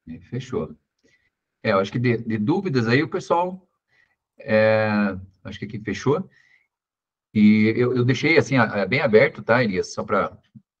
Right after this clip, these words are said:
pra ter, passar, né? Deixei bem aberto ali, já tinha comentado com o pessoal. As dúvidas, com certeza, vão surgir várias depois na sequência, né? Então, a-, aqui na apresentação, muitas pessoas, às vezes, não conseguem participar ao vivo, vão assistir a gravação depois.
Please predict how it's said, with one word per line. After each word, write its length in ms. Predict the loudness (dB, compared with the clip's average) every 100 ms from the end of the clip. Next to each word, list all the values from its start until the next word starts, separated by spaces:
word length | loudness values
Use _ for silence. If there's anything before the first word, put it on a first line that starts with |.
| _ _
pra 100 | -14
ter, 300 | -12 -6 -6
passar, 360 | -2 -4 0 0
né? 160 | 0 -2
Deixei 280 | -4 -4
bem 160 | -2 0
aberto 340 | 2 2 2
ali, 120 | -2 -4
já 120 | -6
tinha 260 | -4 -4 -6 _ _
comentado 480 | -6 -6 -4 -4 -4
com 60 |
o 40 | -4
pessoal. 400 | -2 0 0 -4 _ _ _
As 140 | -2 0
dúvidas, 640 | 2 0 0 -4 -6 -14 _
com 160 | -2 0
certeza, 380 | 0 2 2
vão 100 | 2
surgir 300 | -4 -2 0
várias 480 | 2 6 8 8 4
depois 380 | 4 -2 2 2
na 80 | 2
sequência, 500 | -4 -6 -6 -8 -8
né? 100 | -4
Então, 280 | -4 0 -2
a-, 200 | -2 -10
aqui 220 | -4 0
na 60 |
apresentação, 500 | 0 0 -2 -2 0
muitas 220 | 0 -2 -4
pessoas, 460 | -2 0 0 -2 _ _ _ _
às 60 | -8
vezes, 120 | -2
não 140 | 0
conseguem 340 | 0 2 2 4
participar 380 | 0 -4 2
ao 120 | 4 4
vivo, 180 | 0
vão 160 | 0 0
assistir 340 | 0 -6 -2
a 40 | 0
gravação 420 | 2 0 0 -2
depois. 440 | -2 -2 -4 -6